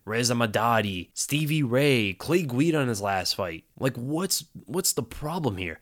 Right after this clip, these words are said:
He's one of those guys that the better the competition is, the better he fights. Because not only that, look at his Josh Emmett fight in featherweight.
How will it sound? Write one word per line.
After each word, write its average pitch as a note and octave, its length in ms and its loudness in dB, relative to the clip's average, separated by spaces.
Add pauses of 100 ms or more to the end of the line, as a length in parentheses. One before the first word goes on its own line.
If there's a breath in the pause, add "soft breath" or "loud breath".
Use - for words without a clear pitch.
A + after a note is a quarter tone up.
He's A#2+ 260 0
one A#2+ 200 4
of C#3 60 2
those C#3 200 4
guys G#2 380 2
that F2+ 240 -4
the G2 60 -2
better C#3 360 0
the D3+ 100 0
competition C#3 720 -2
is, A#2+ 220 0 (300 soft breath)
the G#2 140 0
better A2 360 2
he A2+ 120 0
fights. F#2 440 -2 (200 soft breath)
Because B2+ 280 0
not C#3+ 160 4
only D3 220 4
that, B2 220 4
look B2+ 120 0
at C#3 60 2
his A#2 120 0
Josh A#2+ 260 4
Emmett A2+ 200 0
fight A2 160 0
in G2 60 -4
featherweight. F#2 440 -2